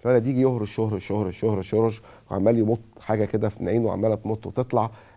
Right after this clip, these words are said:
آه، آه، ودي حاجه في منتهى برضو ايه القسوه، وعلاجها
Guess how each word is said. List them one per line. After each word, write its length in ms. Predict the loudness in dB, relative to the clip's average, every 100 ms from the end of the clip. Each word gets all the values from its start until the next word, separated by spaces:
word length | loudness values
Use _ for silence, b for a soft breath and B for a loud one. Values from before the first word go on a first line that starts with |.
| -2
آه، 300 | 2 2 0 0
آه، 460 | 2 2 0 -4
ودي 340 | -2 -2 0 0
حاجه 220 | 0 0
في 160 | -2
منتهى 340 | -6 -2 0 2
برضو 380 | 0 0 -2 0
ايه 380 | 4 4 4
القسوه، 540 | 2 0 0 2 0 0 B B _ _ _ _ _ _ -20 _ _ _ _ _ -18 2
وعلاجها 840 | 6 6 6 2 2 0 0 -2